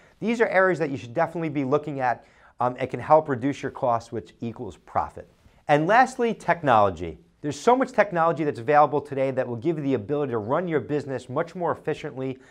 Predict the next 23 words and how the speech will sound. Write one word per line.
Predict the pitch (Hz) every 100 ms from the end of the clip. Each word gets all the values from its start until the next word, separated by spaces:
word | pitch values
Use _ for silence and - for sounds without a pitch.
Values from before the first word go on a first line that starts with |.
| _
be | 143
able | 170 170
to | 151
scale | - - 165 156
it | 123
much | 139 143
more | 147 127
easily, | 123 127 127 123 123
and | 131
do | 131 156
so | - - 165
much | 170 170 165
more | 123 131 131 - - -
with | 120 120
less. | 123 107 85 - _ _ _
Some | - 202
of | 233
this | 233
technology | - 190 180 165 156 160 135 165 156 -
has | - 131
become | 135 - 135
so | - - 185
inexpensive, | 180 165 156 - 151 147 147 135